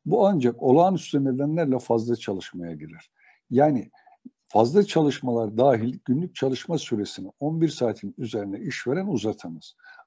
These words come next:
Ama bunu varsayalım ki olağanüstü nedenlerle fazla çalışmada bu on bir saatlik sınırlama, işte arızanın olması,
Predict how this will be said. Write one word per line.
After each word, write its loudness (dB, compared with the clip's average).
Ama -4
bunu 0
varsayalım 0
ki -8
olağanüstü 2
nedenlerle 0
fazla 2
çalışmada 0
bu 2
on -2
bir 2
saatlik -2
sınırlama, -6
işte -12
arızanın 2
olması, -4